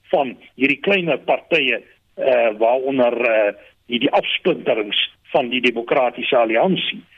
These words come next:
En ek dink belangrik hier om te sê is dat die E F F nie graag wil deelneem aan die verkiesing nie en reeds aangedui het dat as die verkiesing op sewenentwintig Oktober gaan plaasvind,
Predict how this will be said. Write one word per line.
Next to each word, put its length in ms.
En 140
ek 120
dink 200
belangrik 600
hier 400
om 260
te 120
sê 280
is 240
dat 160
die 200
E 300
F 100
F 200
nie 160
graag 320
wil 200
deelneem 440
aan 80
die 80
verkiesing 500
nie 180
en 120
reeds 360
aangedui 600
het 100
dat 160
as 140
die 120
verkiesing 420
op 120
sewenentwintig 800
Oktober 640
gaan 260
plaasvind, 600